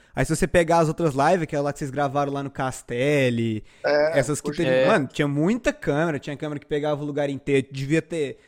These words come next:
Speaker 1: deve que teve uma que daí tinha drone, tinha sei lá o quê, que tinha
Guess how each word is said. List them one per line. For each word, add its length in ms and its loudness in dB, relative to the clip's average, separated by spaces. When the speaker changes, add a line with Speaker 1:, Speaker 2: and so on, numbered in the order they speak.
Speaker 1:
deve 360 -4
que 160 -10
teve 260 -6
uma 140 -6
que 80 -12
daí 220 -6
tinha 220 -10
drone, 840 2
tinha 140 -2
sei 160 2
lá 100 6
o 80 4
quê, 400 2
que 80 -8
tinha 460 -2